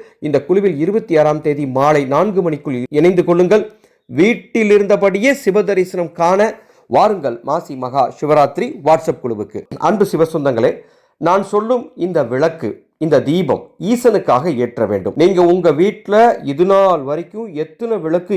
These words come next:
ஏற்றி கொண்டு இருக்கின்றீர்களோ அது தவிர ஈசனுக்காக ஒரு விளக்கு நீங்க ஏற்றணும். எல்லா விளக்கும் சேர்த்தனா ஒற்றைப்படை கணக்குல வரணும், அதையும் கவனமா பார்த்துக்கோங்க. என்று முதல் இந்த விளக்கு ஏற்றணும் அப்படின்னு சொன்னா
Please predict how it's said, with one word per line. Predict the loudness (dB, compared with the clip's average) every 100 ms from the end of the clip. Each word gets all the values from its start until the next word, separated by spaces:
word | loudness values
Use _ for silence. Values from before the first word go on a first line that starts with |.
| 0
ஏற்றி | 0 -2 -4
கொண்டு | -2 2
இருக்கின்றீர்களோ | 0 2 -2 0 0 2 4 4 0 _
அது | 0 2 2 2
தவிர | 2 2 2 2 0 _ -14
ஈசனுக்காக | -14 -10 -10 -6 -6 -4 -6
ஒரு | -4 -2
விளக்கு | -2 -2 0
நீங்க | 0 2
ஏற்றணும். | -2 -2 -8 -10 _
எல்லா | 2 4 6 6 2
விளக்கும் | 0 -8 -8 -12
சேர்த்தனா | -8 -10 -8 -10 -10 _
ஒற்றைப்படை | -12 -6 -8 -2 -2
கணக்குல | 0 -2 0 0
வரணும், | 0 0 -2 0
அதையும் | 0 2 2 2
கவனமா | 0 0 0 0
பார்த்துக்கோங்க. | 2 0 -2 -8 -6 -6 -8 -2 2
என்று | 2 2 0
முதல் | 2 2 0
இந்த | 0 0
விளக்கு | 0 -2 0
ஏற்றணும் | 0 0 -4 -4
அப்படின்னு | -2 -4 -2
சொன்னா | -2 0